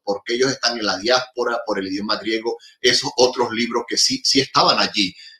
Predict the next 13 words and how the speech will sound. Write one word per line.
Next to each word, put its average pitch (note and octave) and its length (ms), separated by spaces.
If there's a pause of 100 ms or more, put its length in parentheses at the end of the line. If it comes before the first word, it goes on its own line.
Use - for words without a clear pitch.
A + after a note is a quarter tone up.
(200)
eh, G#2+ 200
esos G#2+ 300
libros, A2+ 500 (560)
eh, F#2+ 340
apócrifos? G#2+ 640
¿Cómo, B2+ 120
cómo E3 260
se - 180
cuelan G#2 380
allí F#2+ 180
en G2+ 80
la G2 100
Septuaginta? F2+ 600